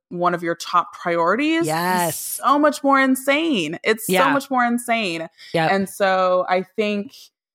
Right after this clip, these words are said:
Speaker 1: that, again, we do our best when, again, you kind of start in this accidental mindset of just like,
Speaker 2: Mm-hmm.
Speaker 1: "I'm just trying to help people and
Speaker 2: Yeah.
Speaker 1: do all this stuff.
Speaker 2: And I have
Speaker 1: I
Speaker 2: this
Speaker 1: can't
Speaker 2: thing that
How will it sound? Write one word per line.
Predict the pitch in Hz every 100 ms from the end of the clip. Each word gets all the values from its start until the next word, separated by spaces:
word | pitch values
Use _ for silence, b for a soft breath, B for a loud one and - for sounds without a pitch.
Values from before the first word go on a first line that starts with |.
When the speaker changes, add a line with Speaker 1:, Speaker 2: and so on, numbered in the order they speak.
| -
Speaker 1:
that, | 180 185 180 180 -
again, | 185 180 233 196 175 170 _ _
we | 180 196
do | 170 190
our | 196 185 170
best | 165 226 311 -
when, | 180 170 175
again, | 165 165 165
you | 170
kind | 160 175 160
of |
start | - 165 160
in |
this | 160 160
accidental | 156 156 - 165 160
mindset | 156 156 170 185 196
of | 175
just | 165 160
like, | 160 214
Speaker 2:
Mm-hmm. | -
Speaker 1:
"I'm | 466
just | 440 403 -
trying | 403 403
to | 370
help | 381
people | 359 349 359 339
and | 302 254 254
Speaker 2:
Yeah. | 208
Speaker 1:
do | 359
all | 294
this | 285 277
stuff. | - 285
Speaker 2:
And | 254
I |
have | 240
Speaker 1:
I | 254
Speaker 2:
this |
Speaker 1:
can't | 254 240
Speaker 2:
thing |
that | 240